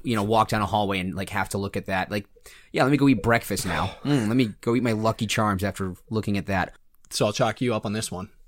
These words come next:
Speaker 2: The Brown Brothers Scare Scale. You're going downstairs to get yourself a, uh, a glass of one percent milk,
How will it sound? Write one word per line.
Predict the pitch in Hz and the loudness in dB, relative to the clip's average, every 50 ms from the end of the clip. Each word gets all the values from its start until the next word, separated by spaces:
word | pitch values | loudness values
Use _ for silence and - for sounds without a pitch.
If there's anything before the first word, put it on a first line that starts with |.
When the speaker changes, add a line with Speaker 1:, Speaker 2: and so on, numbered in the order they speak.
| - _ | -12 _
Speaker 2:
The | - 107 | -8 -4
Brown | 92 101 110 120 123 | -2 -2 0 0 2
Brothers | 127 131 139 143 - | 2 2 2 2 0
Scare | - - 147 113 85 85 | 2 4 4 2 2 2
Scale. | - - - - - - - - - _ _ - - - _ - - - - _ - - - | -2 -4 -6 -8 -10 -12 -16 -18 -20 _ _ -20 -20 -20 _ -20 -20 -20 -20 _ -20 -14 -6
You're | 139 127 117 | -2 0 2
going | 117 127 127 135 127 120 | 4 4 4 4 4 4
downstairs | 127 120 113 113 - - 120 113 110 107 - | 4 4 4 2 0 2 2 2 2 2 0
to | 107 | 0
get | 98 101 80 | -2 0 0
yourself | 82 101 - - 98 95 92 - | -2 -2 -2 0 0 -2 -2 -2
a, | 90 90 90 87 - | -6 -6 -6 -8 -6
uh, | - 107 92 87 90 87 - - - - | -4 -4 -2 -2 -2 -4 -6 -10 -8 -6
a | 87 92 | -6 -6
glass | - - 95 95 101 - - | -2 0 0 0 2 2 0
of | 95 90 101 - - - - - - | -2 -2 -4 -6 -10 -12 -12 -10 -6
one | 117 113 107 101 101 | -2 0 0 0 2
percent | - 117 - - 107 107 76 | 0 0 2 0 0 0 0
milk, | 95 95 90 92 - - - - | -2 -2 -2 -4 -4 -8 -10 -14